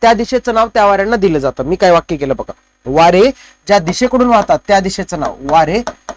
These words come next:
ज्या दिशेकडून जातात, ज्या दिशेकडून जातात, दिशेकडून जातात, जातात, त्या दिशेचे नाव त्या वाऱ्यांना दिले जाते. समजा वारे उत्तरेकडून येत असतील, त्याला म्हणतात उत्तरी वारे.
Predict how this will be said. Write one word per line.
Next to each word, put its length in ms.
ज्या 200
दिशेकडून 600
जातात, 560
ज्या 140
दिशेकडून 580
जातात, 360
दिशेकडून 560
जातात, 360
जातात, 240
त्या 140
दिशेचे 460
नाव 240
त्या 120
वाऱ्यांना 300
दिले 240
जाते. 220
समजा 460
वारे 220
उत्तरेकडून 640
येत 140
असतील, 340
त्याला 400
म्हणतात 320
उत्तरी 320
वारे. 240